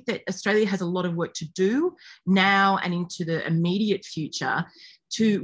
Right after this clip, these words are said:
re-establish migration links to its nearest neighbours and to make those links mutually beneficial for the countries of origin, the people that travel, and for the local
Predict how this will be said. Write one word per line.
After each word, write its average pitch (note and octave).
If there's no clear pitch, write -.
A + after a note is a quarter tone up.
re-establish A3
migration E3+
links D#3+
to A#3+
its -
nearest F3
neighbours D3+
and G#3
to A3
make G3+
those E3+
links D#3
mutually F3+
beneficial D#3
for G3+
the F3
countries A3
of D3+
origin, D#3
the -
people G#3
that -
travel, D#3
and F3
for -
the D3
local D3